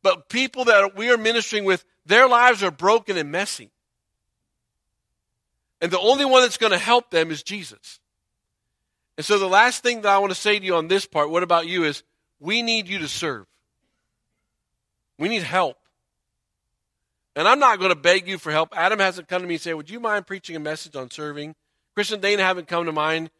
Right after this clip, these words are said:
come to me and say, "Hey, I think you need to pre-, preach a message on serving." No. It happened two weeks ago.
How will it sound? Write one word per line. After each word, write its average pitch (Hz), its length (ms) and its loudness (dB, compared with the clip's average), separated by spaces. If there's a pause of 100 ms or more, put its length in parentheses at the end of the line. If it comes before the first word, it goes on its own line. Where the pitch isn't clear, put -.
(200)
come 180 140 -4
to 175 40 -8
me 170 60 -2
and 160 80 -6
say, 165 200 -4
"Hey, 156 40 -6
I 147 80 -4
think 165 180 -12
you 165 60 -14
need 170 120 -8
to 151 60 -16
pre-, 151 320 -14 (120)
preach 160 180 -14
a 151 60 -20
message 143 280 -12
on 127 140 -16
serving." 147 420 -16 (520)
No. 120 260 -8 (1500)
It 139 100 -16
happened 180 360 -4
two 196 160 -14
weeks 175 240 -10
ago. 113 320 -12